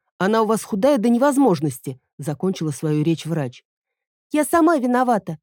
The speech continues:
вступилась неожиданно за меня Анюта. «Надо было все контрольные написать, вот я и не кушала». «Но теперь, чтобы кушала всё, что мама приготовит, поняла меня? И чтобы набрала вес». «Хорошо»,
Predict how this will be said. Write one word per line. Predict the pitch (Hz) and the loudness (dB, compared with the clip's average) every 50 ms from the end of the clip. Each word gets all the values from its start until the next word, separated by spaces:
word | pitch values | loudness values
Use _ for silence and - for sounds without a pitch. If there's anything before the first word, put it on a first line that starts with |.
| _ _ _ | _ _ _
вступилась | - - - 147 - 165 147 143 127 - | -12 -8 -8 -4 -2 -2 -2 -2 -2 -4
неожиданно | 151 151 151 135 151 147 147 135 | -4 -2 -2 -2 -2 -2 -4 -2
за | 123 147 | -2 -2
меня | 147 143 151 151 | -2 0 0 0
Анюта. | 156 160 165 147 127 - 135 131 - _ _ _ _ - | 0 0 0 -2 -2 -6 -10 -14 -14 _ _ _ _ -4
«Надо | 254 277 285 254 | -2 0 0 0
было | 233 285 285 269 | 0 0 -2 -2
все | - - 277 | -2 -4 -2
контрольные | - 277 285 262 320 320 311 302 269 226 220 | 0 0 0 2 2 2 2 4 4 4 2
написать, | 220 180 - 226 - - 214 190 - _ _ _ | 2 0 -2 -4 -2 -2 -4 -4 -6 _ _ _
вот | 254 294 240 226 | -4 -4 0 2
я | 247 233 | 2 2
и | 220 | 2
не | 233 254 240 | 2 0 -2
кушала». | - - 208 208 - - 214 190 185 185 180 - _ _ _ _ _ _ _ _ _ _ _ _ _ _ _ | -4 -6 -6 -6 -4 -4 -6 -6 -6 -8 -10 -14 _ _ _ _ _ _ _ _ _ _ _ _ _ _ _
«Но | - 156 165 170 165 | -2 0 2 2 2
теперь, | - 190 180 180 190 190 214 190 | 0 -2 0 2 2 2 2 0
чтобы | - - 214 196 185 196 | 0 -2 0 0 2 0
кушала | - - 226 202 - - 220 214 196 | 0 -2 -4 -2 -2 0 0 0 0
всё, | - - - 196 208 | -2 -2 -2 0 0
что | 226 - - 254 247 | 0 0 0 0 2
мама | 247 247 247 214 185 | 2 2 2 2 0
приготовит, | 165 190 175 156 180 175 160 180 160 135 - - _ _ _ - | 0 0 2 2 2 0 2 0 -2 -2 -4 -6 _ _ _ 0
поняла | 190 190 185 175 180 185 | 2 2 4 2 2 2
меня? | 226 269 294 302 226 - - _ _ _ _ _ | 0 0 0 -2 -2 -4 -8 _ _ _ _ _
И | _ - 185 | _ -4 -4
чтобы | - - 226 233 262 | -2 0 0 2 2
набрала | 277 269 220 233 233 208 214 254 | 2 2 2 2 2 2 2 2
вес». | 277 220 185 175 180 180 - _ _ _ _ _ _ _ _ _ _ | 2 2 2 2 0 -2 -6 _ _ _ _ _ _ _ _ _ _
«Хорошо», | _ - - 269 285 311 - - - 262 185 160 | _ -8 -4 -2 -2 -2 -2 -4 -4 -4 -4 -4